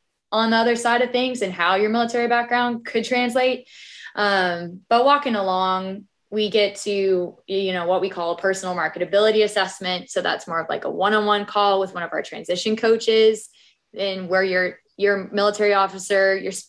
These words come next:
your significant other is gonna get more concrete feedback on, you know, exactly where they could potentially fit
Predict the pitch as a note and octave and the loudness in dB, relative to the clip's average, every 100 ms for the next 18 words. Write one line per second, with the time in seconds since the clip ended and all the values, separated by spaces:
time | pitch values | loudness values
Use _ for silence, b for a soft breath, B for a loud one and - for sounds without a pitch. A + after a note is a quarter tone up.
0 | _ - G3 F#3 F#3 G3+ G3 F#3 G3+ F#3+ | _ -2 2 2 0 -2 -4 -4 -6 -2
1 | F3+ F#3 F3 F3 E3+ E3+ F3+ F3+ F3 - | 0 2 2 2 0 -4 -6 -6 -4 -4
2 | F3 F3+ F#3 F3+ F3+ F3 F#3+ - E3+ E3 | 0 0 0 0 -4 -4 -6 -6 -10 -6
3 | G#2+ - - _ b b b F3+ F#3 F3+ | -2 -4 -6 _ b b b 0 2 2
4 | F3 E3+ D#3+ F#3 E3 D#3+ D#3+ F3 E3 D#3 | -2 -8 -10 -8 -4 -4 -2 -2 -2 -2
5 | D3 - _ _ _ - E3+ F3 F3 F3 | -4 -6 _ _ _ -8 -2 0 0 -2
6 | - F3 F3 F#3 F3 D#3+ F3+ - F#3+ D#4 | -2 -4 -2 -4 -6 -8 -8 -4 2 2
7 | G#4 | 0